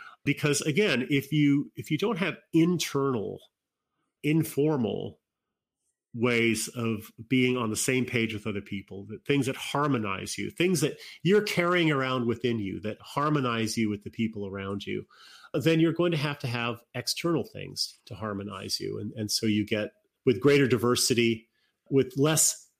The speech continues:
of a common culture, you get more of a state. That's, that's, that's necessary.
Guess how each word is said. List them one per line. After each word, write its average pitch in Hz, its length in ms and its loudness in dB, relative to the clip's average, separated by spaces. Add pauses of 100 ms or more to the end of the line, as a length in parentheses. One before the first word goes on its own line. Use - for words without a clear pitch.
(540)
of 120 80 2
a 127 60 2
common 127 420 2
culture, 120 600 -2 (560)
you 143 100 6
get 131 220 0
more 117 180 2
of 107 80 0
a 120 60 -2
state. - 500 -2
That's, 131 240 -2
that's, 135 260 -2
that's 135 600 -2
necessary. 117 500 0